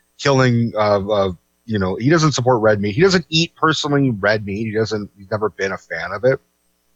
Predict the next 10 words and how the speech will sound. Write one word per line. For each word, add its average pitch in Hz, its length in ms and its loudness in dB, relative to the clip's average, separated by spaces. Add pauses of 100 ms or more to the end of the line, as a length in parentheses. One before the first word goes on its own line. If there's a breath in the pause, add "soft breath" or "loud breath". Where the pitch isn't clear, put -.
(640 loud breath)
He 156 100 4
really 151 340 6
is 135 260 4
more 127 320 4
leaning 117 320 2
towards, 110 260 0
like, 98 120 -8
chicken 104 460 -4
and, 90 340 -6
and, 92 340 -10